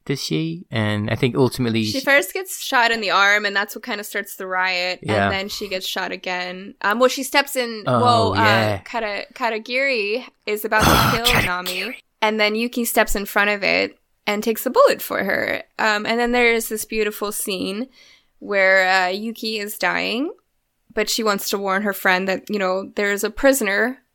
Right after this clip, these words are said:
Speaker 2: out to get her, and she writes Katagiri's name in blood,
Speaker 1: Yeah.
Speaker 2: um, on Nami's, Nami's arm?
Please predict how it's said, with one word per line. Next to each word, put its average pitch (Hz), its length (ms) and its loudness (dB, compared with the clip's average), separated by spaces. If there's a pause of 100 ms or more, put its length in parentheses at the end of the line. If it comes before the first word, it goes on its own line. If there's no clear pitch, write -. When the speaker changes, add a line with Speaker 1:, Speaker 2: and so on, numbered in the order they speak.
(260)
Speaker 2:
out 196 200 2
to 220 80 -10
get 208 160 0
her, 202 160 0
and 214 200 0
she 226 140 -4
writes 214 280 -2
Katagiri's 208 840 -4
name 202 420 -2
in 208 140 -6
blood, 202 340 2
Speaker 1:
Yeah. 113 220 6 (180)
Speaker 2:
um, 226 320 -2
on 233 280 -4 (240)
Nami's, 214 720 -2
Nami's 294 300 0
arm? 403 180 -2